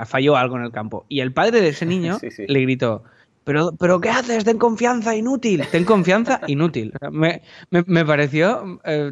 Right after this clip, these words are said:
Speaker 1: tan heavy, que es un poco lo, lo de estas apps, ¿no? De, "Venga, va, no has ido al gimnasio", eh, te evidencia de alguna manera lo, lo, <laughs> lo que no estás haciendo bien, y al final puede ser que te salga bien o que acabes
Speaker 2: Sí,
Speaker 1: hundido,
Speaker 2: o
Speaker 1: ¿no?
Speaker 2: borrando,
Speaker 1: Acabes llorando.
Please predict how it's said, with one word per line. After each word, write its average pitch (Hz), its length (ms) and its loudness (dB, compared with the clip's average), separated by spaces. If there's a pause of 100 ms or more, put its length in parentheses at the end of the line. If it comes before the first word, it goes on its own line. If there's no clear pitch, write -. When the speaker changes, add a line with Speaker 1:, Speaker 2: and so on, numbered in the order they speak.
(100)
Speaker 1:
tan 180 260 -2
heavy, 139 480 -8
que - 100 -12
es 143 60 -6
un 180 100 0
poco 160 200 -2
lo, 151 240 2
lo 139 160 2
de 135 80 2
estas 135 260 -4
apps, 131 200 0
¿no? 156 100 -4
De, 151 80 -8
"Venga, - 340 -8
va, - 300 -4
no 196 220 -4
has 220 80 -4
ido 214 80 6
al 202 60 0
gimnasio", 196 600 4 (140)
eh, 185 180 2 (300)
te 160 100 2
evidencia 165 520 4
de 190 60 0
alguna 156 220 -2
manera 156 340 2
lo, 147 260 2
lo, 120 580 -2
<laughs> - 200 -8
lo 147 100 2
que - 160 0
no 143 60 2
estás 165 200 0
haciendo 160 340 2
bien, 151 240 0 (300)
y 160 80 0
al 143 60 4
final 143 240 -2
puede 202 160 0
ser 160 240 -6
que 135 160 -6
te 110 180 -14
salga 120 260 -4
bien 151 360 0
o 170 120 -4
que 117 220 -4
acabes 110 380 -6
Speaker 2:
Sí, 160 60 2
Speaker 1:
hundido, 127 340 2
Speaker 2:
o 113 100 -6
Speaker 1:
¿no? 117 80 -2
Speaker 2:
borrando, - 160 -2
Speaker 1:
Acabes 127 220 2
llorando. 131 260 0